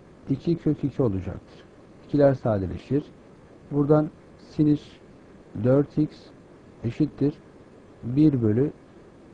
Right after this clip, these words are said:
kök iki sonucunu buluruz. Bir bölü kök iki kırk beş derecelik yani pi bölü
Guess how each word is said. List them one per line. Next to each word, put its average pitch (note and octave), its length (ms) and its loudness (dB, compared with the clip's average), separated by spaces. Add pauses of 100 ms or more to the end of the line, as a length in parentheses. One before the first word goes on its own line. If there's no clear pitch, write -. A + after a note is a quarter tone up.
(220)
kök C3 200 -2
iki C3 180 -4
sonucunu A#2 480 -2
buluruz. A#2+ 360 -6 (120)
Bir E3+ 180 6
bölü D#3 200 4
kök D3 280 -2
iki C#3 340 0 (760)
kırk - 260 0
beş F3 220 6
derecelik G#2+ 460 2
yani C#3 320 4 (420)
pi E3 300 4
bölü D#3 340 6